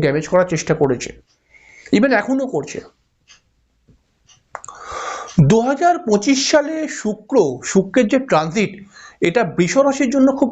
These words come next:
ইন্টারেস্টিং একটি ট্রানজিট, কারণ বছরের প্রথম দিকেই, অর্থাৎ, আহ, আমরা যেটাকে দেখতে পাচ্ছি সাতাশে জানুয়ারি,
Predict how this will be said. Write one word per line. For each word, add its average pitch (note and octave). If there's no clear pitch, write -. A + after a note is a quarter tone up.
ইন্টারেস্টিং F3
একটি E3
ট্রানজিট, A#2
কারণ G#3
বছরের F#3
প্রথম F#3
দিকেই, D3
অর্থাৎ, A3+
আহ, C#3+
আমরা E3
যেটাকে G3
দেখতে D#3
পাচ্ছি F#3
সাতাশে A#3
জানুয়ারি, F#3